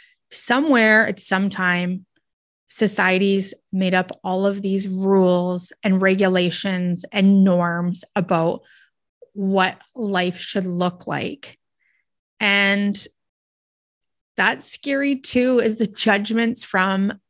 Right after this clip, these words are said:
others looking in, judging you on your life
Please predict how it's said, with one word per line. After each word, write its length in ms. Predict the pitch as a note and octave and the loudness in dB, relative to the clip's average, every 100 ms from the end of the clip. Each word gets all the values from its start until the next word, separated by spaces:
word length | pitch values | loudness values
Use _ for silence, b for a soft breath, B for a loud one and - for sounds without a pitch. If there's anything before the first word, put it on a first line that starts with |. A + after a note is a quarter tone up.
| _ | _
others 680 | G3 G3+ G3+ F3+ D3+ - - _ _ | 0 4 2 2 -2 -8 -14 _ _
looking 540 | G3 G3 G#3+ G#3 G3+ - | -4 -2 2 0 -2 -6
in, 600 | G3+ G3+ F#3+ - G3 G3 b b b b b _ A3 | -2 0 0 -4 -8 -10 b b b b b _ -10
judging 580 | - G3 F#3+ G#3+ G#3 G3 | 0 2 2 0 2 2
you 280 | F#3 F#3 F#3 | 2 0 0
on 300 | F#3+ F#3 F3+ | -2 0 0
your 300 | F3+ F#3 F#3+ | 2 2 0
life 600 | E3+ D3 - F#3+ - | 0 -4 -6 -12 -14